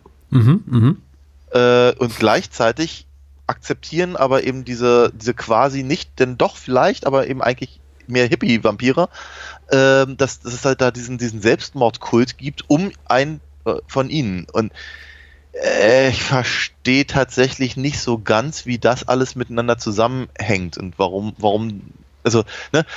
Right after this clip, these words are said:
Speaker 2: also offen-, offenkundig können die da irgendwie fünfzig Leute aktivieren, um halt, äh, Georges aufzuhalten,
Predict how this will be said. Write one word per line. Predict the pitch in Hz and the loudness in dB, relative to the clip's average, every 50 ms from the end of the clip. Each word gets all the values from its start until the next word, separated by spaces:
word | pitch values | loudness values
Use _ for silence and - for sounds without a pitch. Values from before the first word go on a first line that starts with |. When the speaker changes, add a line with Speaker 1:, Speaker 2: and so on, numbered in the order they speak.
| - | -4
Speaker 2:
also | - 135 143 - | 0 2 2 2
offen-, | 143 139 190 - | 2 0 -2 -2
offenkundig | - 143 185 190 - - 175 165 170 - - | -4 -4 -4 -4 -4 -4 -2 0 -2 -2 -2
können | - 160 156 151 | -2 -4 -4 -2
die | 147 143 | 0 2
da | 143 143 139 | 4 4 4
irgendwie | 135 143 139 135 - 139 143 139 139 143 - - | 4 0 -2 -6 -6 -2 0 2 4 4 2 2
fünfzig | - - 160 170 - - - 135 120 | 0 0 -2 -2 -2 -2 -2 0 2
Leute | 127 120 131 160 - - 165 147 143 131 - | 4 4 4 4 2 4 4 4 4 4 2
aktivieren, | 120 - - - 117 107 104 113 127 139 151 160 | 0 -4 -6 -10 -12 -10 -6 -4 -4 -2 -4 -4
um | - - 139 139 131 | -2 -2 -2 -2 0
halt, | 127 131 127 127 - - - | 2 2 2 0 -2 -6 -10
äh, | 120 123 120 - | -6 -4 -4 -4
Georges | - 113 110 120 139 202 - - - | -4 -2 -2 0 0 0 -2 -2 0
aufzuhalten, | 104 101 - - - - 107 107 101 98 101 104 156 175 | 0 0 0 -2 -6 -4 -2 0 2 2 0 0 -4 -10